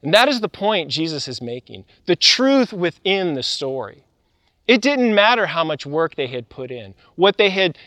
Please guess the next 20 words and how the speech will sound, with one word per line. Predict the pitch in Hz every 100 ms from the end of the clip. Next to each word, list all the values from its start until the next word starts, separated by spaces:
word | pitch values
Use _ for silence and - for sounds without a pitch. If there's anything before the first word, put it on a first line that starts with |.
| 147
done | 135 202 208 196 175
or | 147 127 -
didn't | 135 214 185 165 131
do, | 123 107 - _ -
what | 180 190
they | 196
had | 190 - -
earned | 202 220 220 180 170
or | 156
deserved. | 139 139 120 160 180 110 82 _ _ _ _ _ _ -
What | 196 220
mattered | 185 185 220 269 254 185 165 - _
was | 160 156
that | 170 -
the | 165
landowner | 160 180 214 220 - 160 156 143
wanted | 139 156 151 147 139 _ -
to | -
give | 123 - 180 180 139
them. | 127 107 -